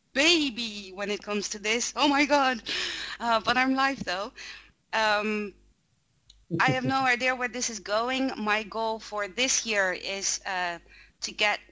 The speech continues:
Speaker 1: uh, some more awesomeness in, uh, quantity-wise. So I want to add into my portfolio when it comes to live trading, and I do that every quarter. So I'm good to go to add in some, uh, back-tested s-, strategies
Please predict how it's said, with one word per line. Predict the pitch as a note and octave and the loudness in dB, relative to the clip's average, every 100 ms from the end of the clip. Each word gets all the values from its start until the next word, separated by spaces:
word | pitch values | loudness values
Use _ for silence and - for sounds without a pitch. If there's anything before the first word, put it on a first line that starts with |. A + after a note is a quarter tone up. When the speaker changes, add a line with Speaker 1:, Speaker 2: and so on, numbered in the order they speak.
| - | -8
Speaker 1:
uh, | F#3+ F3+ | -4 -2
some | F3+ F#3+ | -4 -4
more | F#3+ G3 F3 | -4 -2 -2
awesomeness | F#3+ - G3+ G3+ F#3+ - | -2 -2 -2 -4 -6 -6
in, | G#3 A#3+ D#4+ - - - - - - | -2 0 0 -2 -20 -20 -20 -12 -2
uh, | G3 F#3 F3+ F3+ _ - | 0 0 -2 -8 _ -8
quantity-wise. | F#3 G3+ A3+ G#3+ A3 G#3+ G#3 G#3+ A#3 | -4 -2 -4 -8 -8 -6 -4 -4 -4
So | - - - F3+ | -6 -6 -8 -6
I | F3+ | -4
want | F3+ F#3 F3+ | -4 -4 -4
to | F3+ - | -10 -4
add | G3 G3+ | -2 -2
into | - F#3+ F3+ - F#3 | -2 -4 -4 -6 -6
my | F3+ E3+ | -4 -4
portfolio | E3+ F#3 F3 - F#3+ F#3 F3 D#3+ | -8 -12 -12 -8 -8 -8 -10 -10
when | E3 | -8
it | E3 | -10
comes | - E3+ - | -8 -8 -8
to | E3+ | -8
live | F3 E3 | -10 -10
trading, | - F#3+ F#3+ E3 D#3+ | -8 -6 -6 -6 -6
and | E3 | -6
I | D#3+ | -8
do | F3+ F3 | -12 -10
that | E3 - | -12 -8
every | F#3 E3+ E3+ - | -10 -10 -14 -14
quarter. | - E3 F#3 A3+ D#4+ - - - - | -6 -2 2 2 0 -6 -12 -14 -12
So | - G3 | 0 2
I'm | G3 G3 | 4 2
good | G#3+ A#3+ | -2 -6
to | G#3 | -4
go | A#3 A3 | -2 -2
to | G#3+ - - | -4 -6 0
add | A3 - | 0 0
in | G#3+ G#3 F#3+ | -2 -2 -2
some, | - F#3+ F#3+ - | -2 -2 -2 -4
uh, | F#3 | -6
back-tested | F3+ G3 - G3 - G#3+ | -4 -6 -6 -6 -6 -6
s-, | - - | -8 -6
strategies | - - G3 F#3+ F3 F#3+ F#3 E3 - | -6 0 0 -2 -6 -6 -4 -2 -4